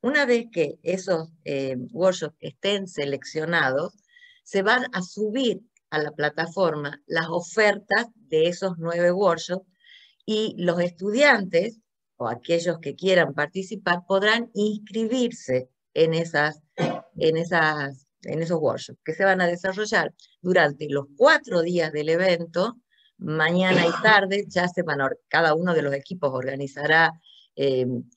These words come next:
cómo es su mecánica de trabajo en función a la metodología, ya sea de temas teóricos o temas vinculados a la práctica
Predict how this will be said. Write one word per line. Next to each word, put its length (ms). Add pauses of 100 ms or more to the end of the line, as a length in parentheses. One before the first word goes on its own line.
cómo 320
es 140
su 100
mecánica 600
de 100
trabajo 580
en 200
función 540
a 100
la 100
metodología, 800
ya 140
sea 180
de 100
temas 400 (460)
teóricos 640
o 100
temas 460
vinculados 760
a 40
la 120
práctica 640